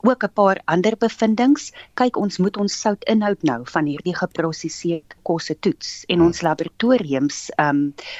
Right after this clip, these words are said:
Speaker 1: is 'n uitdaging. Ons het te min laboratoriums in die land. Ons opgeleide personeel om hierdie toetse te doen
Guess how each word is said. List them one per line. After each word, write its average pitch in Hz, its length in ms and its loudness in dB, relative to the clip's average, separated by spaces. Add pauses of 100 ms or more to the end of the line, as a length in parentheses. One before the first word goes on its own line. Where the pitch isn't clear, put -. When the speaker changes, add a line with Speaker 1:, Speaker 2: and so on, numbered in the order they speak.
(160)
Speaker 1:
is - 160 -4
'n 160 40 -4
uitdaging. 151 800 -2
Ons 165 160 2
het 175 140 -6
te 190 100 2
min 147 280 0
laboratoriums 170 760 -2
in 147 120 -6
die 131 140 -10
land. 127 420 -4 (460)
Ons 156 220 0 (100)
opgeleide 170 600 2
personeel 156 840 2
om - 200 2
hierdie 147 300 -2
toetse 233 380 2
te 165 120 -4
doen 127 260 -2